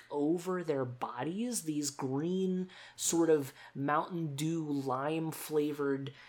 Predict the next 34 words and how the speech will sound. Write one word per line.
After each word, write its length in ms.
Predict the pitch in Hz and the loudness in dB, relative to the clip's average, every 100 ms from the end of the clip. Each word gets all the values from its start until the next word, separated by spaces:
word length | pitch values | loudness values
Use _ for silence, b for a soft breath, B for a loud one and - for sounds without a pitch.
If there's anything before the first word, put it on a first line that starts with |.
| B 135 | B -6
veins 960 | 123 120 139 156 156 147 143 - - B B | -4 2 4 4 0 -2 0 2 0 B B
sort 320 | - 160 160 | -2 2 2
of 80 | 156 | 2
start 300 | - 147 - | 2 0 0
creeping 640 | - - 175 185 175 156 - | -6 -4 -4 0 0 0 -4
around 880 | 135 131 135 147 151 151 147 143 - B - | -2 0 2 0 0 -2 -6 -8 -10 B -8
the 60 | 123 | -6
front 380 | - 143 147 | -2 0 2
of 140 | 160 151 | 0 0
the 120 | 160 | 0
neck. 420 | 156 156 151 - - | 0 -2 -4 -10 -8
Um, 300 | 127 120 123 | -4 -2 -4
and 140 | 139 | 2
they 100 | 147 | 2
start 240 | 143 170 160 | 2 2 0
appearing, 540 | - 160 156 156 151 - | 0 0 0 -2 -8 -4
like, 160 | 135 | -2
on 140 | 123 117 | -2 -4
the 60 | |
hands, 800 | 120 - 190 190 185 185 185 175 - | -8 -2 2 4 2 2 0 0 0
on 100 | 127 | -2
the 60 | 123 | -4
face, 500 | - 170 175 180 - | -2 2 2 2 -2
coming 300 | - 139 135 | -4 -4 -4
out 160 | 131 | -4
of 120 | 123 | -4
the 100 | 123 - | -6 -6
eyes. 800 | 135 165 175 170 170 170 165 - B B B 147 | 0 2 2 0 -2 0 0 0 B B B -4
Um, 560 | 131 127 120 120 123 B B B | -2 0 -2 -4 -8 B B B
just 240 | 151 160 - | -6 -4 0
sort 260 | - 202 | 6 8
of 260 | 190 160 160 - | 8 4 -4 -8
consuming 1040 | - 165 139 - - - 185 208 202 160 | -2 0 2 2 2 2 2 4 4 2
them 280 | 170 - 147 | 0 -2 -6